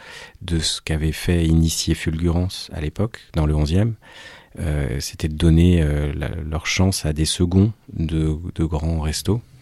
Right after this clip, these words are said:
Euh, mais eux, ils font des résidences plus longues de six mois.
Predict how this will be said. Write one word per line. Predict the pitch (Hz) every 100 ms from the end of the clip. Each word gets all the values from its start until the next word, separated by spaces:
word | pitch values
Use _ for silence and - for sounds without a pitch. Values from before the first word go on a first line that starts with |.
| - - - - -
Euh, | 156 151 73 73 69 69 - 65 -
mais | 80 80
eux, | 95
ils | 90
font | - 87
des | 85
résidences | 82 82 87 87
plus | - 92
longues | 92 95 90
de | 82 80
six | - 85
mois. | 90 120